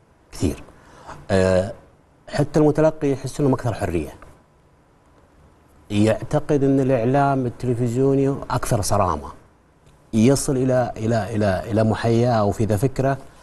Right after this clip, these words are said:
أنه والله إعلام موجه. يعني كذا ق-، حتى، حتى يوصل للمرحلة هذه أن هذا والله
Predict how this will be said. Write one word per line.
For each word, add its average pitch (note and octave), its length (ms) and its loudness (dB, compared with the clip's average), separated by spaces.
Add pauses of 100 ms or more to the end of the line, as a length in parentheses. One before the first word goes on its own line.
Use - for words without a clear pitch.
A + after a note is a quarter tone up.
(160)
أنه A#2 140 4
والله A#2+ 280 4
إعلام G#2+ 260 2
موجه. F#2+ 420 -4 (1500)
يعني E2+ 140 -4
كذا F#2 460 -2
ق-، F2+ 360 -8
حتى، - 360 -6
حتى A#2+ 280 -2
يوصل A2 320 0
للمرحلة G#2 600 0
هذه G#2 160 -4
أن G2 140 0
هذا G#2+ 220 0
والله G#2+ 540 0